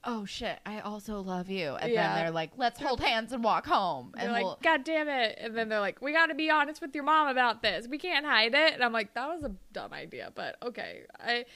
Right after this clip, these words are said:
Speaker 2: I applaud you for your maturity and, like, not wanting to lie to her mom. That's very sweet of you, but, like, you're getting kicked out, <laughs> Zig."
Speaker 1: Yeah.
Speaker 2: Um,
Speaker 1: One hundred percent.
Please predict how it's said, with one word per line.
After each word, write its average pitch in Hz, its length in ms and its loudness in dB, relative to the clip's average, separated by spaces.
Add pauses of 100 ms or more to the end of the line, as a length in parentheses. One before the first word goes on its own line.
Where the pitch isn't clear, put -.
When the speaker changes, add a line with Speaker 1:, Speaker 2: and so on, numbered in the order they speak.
(180)
Speaker 2:
I 240 100 2
applaud 302 360 0
you 381 100 2
for 359 100 -8
your 294 140 -2
maturity 240 640 -4
and, 233 140 -6
like, 208 260 -4
not 196 220 -4
wanting 214 220 -6
to 196 80 -4
lie 185 160 -4
to 214 100 -6
her 226 140 -6
mom. 196 240 -8
That's 202 180 -10
very 202 240 -8
sweet - 380 -10
of 254 160 -8
you, 277 300 -6
but, 208 180 -6
like, 170 260 -6 (160)
you're 202 160 -8
getting 190 200 -10
kicked 196 220 -16
out, - 200 -14
<laughs> - 60 -14
Zig." - 460 -2 (460)
Speaker 1:
Yeah. 226 220 -8 (1040)
Speaker 2:
Um, 240 180 -2
Speaker 1:
One 233 100 0
hundred 226 240 -4
percent. 190 400 -14